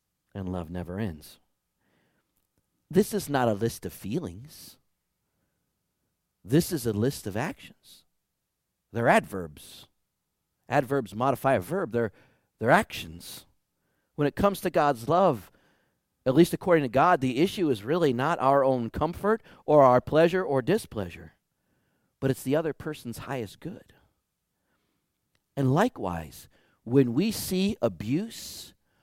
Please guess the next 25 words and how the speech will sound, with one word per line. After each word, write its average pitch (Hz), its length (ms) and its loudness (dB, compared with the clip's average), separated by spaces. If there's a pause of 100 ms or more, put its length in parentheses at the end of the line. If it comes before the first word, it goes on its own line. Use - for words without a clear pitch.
(160)
or 131 240 0
addiction 160 760 -2 (240)
or 123 260 0
assault - 720 -6 (460)
and 127 280 0
we 156 220 0
do 135 240 -4
nothing 135 480 -4
about 104 380 -2
it, 214 160 -4 (1300)
that's - 300 -16
not 90 200 -18
love. - 440 -16 (1500)
I 151 80 -8
don't, 156 160 -8 (260)
I - 40 -16
don't 196 80 -6
know 165 80 -2
where 131 220 -4 (320)
we 127 160 -2
as 110 100 -8
Christians 117 420 -10
got 104 240 -8 (200)
this 101 160 -10
thought, 120 280 -6